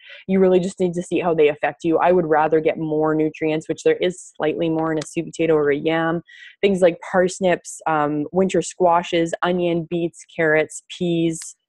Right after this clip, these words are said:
kohlrabi, or kohlrabi, I don't know, that one, the weird green broccoli tasting veggie,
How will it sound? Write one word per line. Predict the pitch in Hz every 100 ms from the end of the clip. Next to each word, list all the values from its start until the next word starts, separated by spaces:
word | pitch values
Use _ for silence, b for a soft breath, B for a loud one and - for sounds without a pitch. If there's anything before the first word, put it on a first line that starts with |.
| _ -
kohlrabi, | 175 156 156 160 170 170 160 -
or | 160 156 _ _ -
kohlrabi, | 143 143 135 139 143 147 -
I |
don't | 147
know, | 143 143 _
that | - 151 143
one, | 156 147 151
the | 165
weird | 170 170 165
green | 151 165 165 160
broccoli | 147 127 147 165 156
tasting | 151 151 160
veggie, | 156 151 165